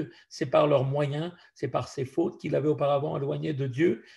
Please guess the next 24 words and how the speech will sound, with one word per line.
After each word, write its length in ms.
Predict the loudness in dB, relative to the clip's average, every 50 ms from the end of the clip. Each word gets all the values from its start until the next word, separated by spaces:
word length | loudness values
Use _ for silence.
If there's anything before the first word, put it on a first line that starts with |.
| -20 _ _
qu'il 200 | -4 2 6 6
a 80 | 8
atteint 320 | 8 6 4 2 0 0 0
cet 320 | -2 -4 -4 -6 -6 -6
immense 360 | -6 -2 -2 -2 -2 -2 -2
amour 320 | -2 -2 -2 -2 -2 -4 -4
pour 220 | -4 -4 -4 -2
Dieu 320 | 0 0 0 0 -2 -6 -10 -16 -20 _ _
quand 200 | -8 -6 -6 -4
il 100 | -6 -6
s'est 140 | -4 -2 -2
repenti. 600 | -2 -2 -2 -4 -6 -8 -8 -8 -10 -10 -12 -12 _ _ _ _ _
Ces 200 | -10 -8 -8 -2
fautes 300 | 2 4 4 4 4 0
ont 100 | -4 -2
donc 240 | -2 -2 -4 -4
pour 200 | -4 -4 -2 -2
lui 160 | -2 -2 -2 -2
le 140 | -2 -2
même 300 | -2 0 0 0 2 0
effet 440 | -2 -4 -2 0 2 4 4 2 0 -6 -18 -20 _ -6
que 80 | -4
les 100 | -4 -2
mitzvot. 480 | -2 -2 -4 -2 -2 0 0 0 -2